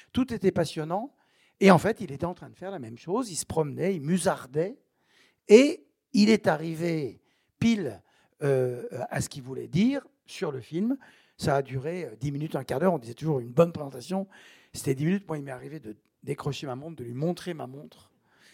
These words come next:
parce que j'arrivais pas à le faire taire, donc de lui dire, « Là, stop, là. » Euh, euh, mais en même temps, les gens adoraient.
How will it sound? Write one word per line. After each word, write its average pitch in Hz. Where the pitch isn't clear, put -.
parce -
que 147
j'arrivais 135
pas 156
à -
le 135
faire -
taire, 208
donc 131
de 135
lui 131
dire, « 151
Là, 170
stop, 214
là. » 139
Euh, 113
euh, 127
mais 170
en 170
même 156
temps, 185
les 127
gens 127
adoraient. 147